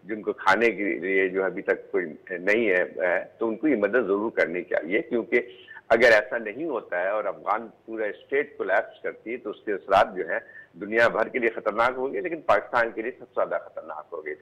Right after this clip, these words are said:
लेकिन ये कहने के बाद जो है मेरा ख्याल ये है कि हमें जो है तालिबान की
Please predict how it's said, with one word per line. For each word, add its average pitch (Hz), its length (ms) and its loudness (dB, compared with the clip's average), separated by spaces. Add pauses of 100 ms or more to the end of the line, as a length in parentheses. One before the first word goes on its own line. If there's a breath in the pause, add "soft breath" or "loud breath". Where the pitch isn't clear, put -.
(200)
लेकिन 131 340 0
ये 151 80 4
कहने 127 280 4
के 117 100 -6
बाद 110 260 4
जो 98 80 -6
है 95 160 -6 (340 soft breath)
मेरा 151 220 2
ख्याल 117 260 -2
ये 104 200 -8
है 117 60 -4
कि 131 120 -12
हमें 117 360 -8
जो 101 100 -12
है 101 140 -6
तालिबान 101 580 -4
की 127 340 -16